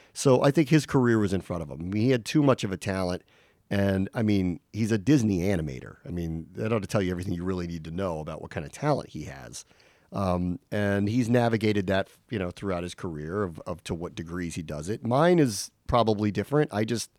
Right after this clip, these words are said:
I think I had in my head, I really like sports. I knew I was never gonna be a, an athlete. I didn't really have the desire to put the work in to be an athlete.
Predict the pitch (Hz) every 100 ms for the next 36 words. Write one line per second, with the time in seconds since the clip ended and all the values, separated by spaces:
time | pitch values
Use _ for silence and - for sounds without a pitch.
0 | _ _ _ - 170 143 139 131 117 120
1 | 117 101 104 120 127 110 - - 95 104
2 | - 98 104 104 104 95 95 92 92 90
3 | 85 82 82 87 78 73 71 87 87 90
4 | 95 104 98 98 92 80 92 87 85 87
5 | 85 80 82 85 92 87 85 82 82 85
6 | 95 90 80 80 82 92